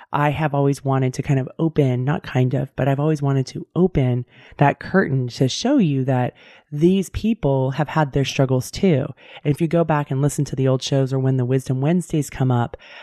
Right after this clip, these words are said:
I had changed my intro actually after I had interviewed Simon Sinek about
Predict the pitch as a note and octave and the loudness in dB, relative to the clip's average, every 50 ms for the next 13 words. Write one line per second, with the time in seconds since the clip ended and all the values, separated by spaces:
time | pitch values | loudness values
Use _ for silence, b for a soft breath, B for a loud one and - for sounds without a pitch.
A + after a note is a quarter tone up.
0 | B - C#3 C#3 C3+ D3 D3 C#3 - - - D#3 D3+ D3 - C3 C3 - - D#3+ | B -6 -2 0 2 2 0 0 0 -2 0 0 0 0 -2 -4 -4 -2 -2 -2
1 | A3+ - - D3+ C3 B2+ B2 A#2 - - B2+ B2 A#2+ - - B2+ B2+ B2 B2 C3 | -2 0 0 0 0 0 -2 -4 -4 -2 -2 -2 -2 0 0 0 0 2 0 -2
2 | C#3 - - C3+ C#3 C3+ B2+ C3 C#3 C#3 C3+ C#3+ - - - C#3 C3 C3 B2+ B2+ | -2 -2 0 0 0 0 0 0 0 0 0 -2 -4 -4 -2 0 0 2 0 -2
3 | - - D3 D#3 D#3 D#3 D3+ - - - b b b b b b b b b b | -2 -2 0 2 2 2 0 -2 -8 -18 b b b b b b b b b b
4 | _ - D#3 D3 D#3 C#3+ C3+ C3 C3 C3 - - | _ -6 -4 0 0 2 2 2 0 0 -2 -6